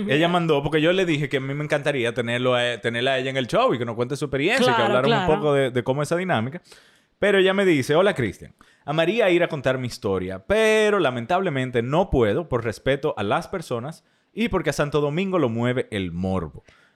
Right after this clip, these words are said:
Speaker 2: No descarto la invitación porque me encantaría. Sin embargo, puedo decirte que es real. Espero que se pueda lograr y vernos así pudiera saciar tu curiosidad. El hombre de la
Speaker 1: Para todos.
Speaker 2: relación no lo tiene fácil.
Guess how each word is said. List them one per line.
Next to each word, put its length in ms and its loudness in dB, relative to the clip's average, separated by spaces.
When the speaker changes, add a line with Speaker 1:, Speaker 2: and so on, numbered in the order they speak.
Speaker 2:
No 220 0
descarto 440 0
la 60 -4
invitación 520 -6
porque 180 -8
me 80 -4
encantaría. 720 -6
Sin 240 -10
embargo, 540 -4
puedo 380 2
decirte 460 -4
que 220 -6
es 220 -8
real. 500 -8
Espero 320 0
que 100 -2
se 120 -4
pueda 340 2
lograr 480 2
y 60 -2
vernos 460 0
así 320 -2
pudiera 600 0
saciar 560 -2
tu 140 0
curiosidad. 580 -4
El 160 2
hombre 240 4
de 60 4
la 80 4
Speaker 1:
Para 100 2
todos. 200 2
Speaker 2:
relación 280 0
no 120 0
lo 120 -2
tiene 220 -4
fácil. 400 -6